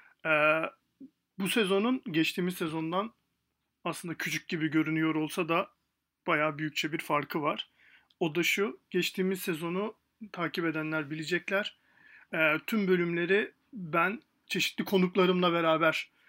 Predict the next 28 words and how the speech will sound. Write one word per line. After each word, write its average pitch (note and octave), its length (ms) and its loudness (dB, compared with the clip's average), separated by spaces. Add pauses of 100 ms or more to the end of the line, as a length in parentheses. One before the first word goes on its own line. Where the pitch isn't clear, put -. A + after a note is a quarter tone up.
(300)
e, C#3+ 180 -4
kaydediyordum. D3 680 0
Her E3+ 200 6
bölümde D#3 280 -2
değişik D#3+ 320 2
bir D3+ 100 -4
konukla, E3 520 -2
değişik E3 320 -2
bir D3+ 60 -2
yönetmeni C3+ 520 -8 (180)
konuşuyorduk. D#3+ 600 -6
Fakat A3+ 420 -2 (540)
bu G#3+ 60 -2
sezon F3 360 2
öncesinde E3 520 -4
şöyle F3+ 360 -2
bir E3 100 -4
karar E3 260 -4
aldık E3 380 -6
ki, A3+ 200 -4 (600)
e, D3 220 4
sezonun F#3 400 2
tamamını G3 500 2
geçen F#3+ 320 2
seneki F#3 320 -2
konuklarımdan F#3+ 720 4
bir E3+ 100 -2
tanesiyle, D#3 720 -2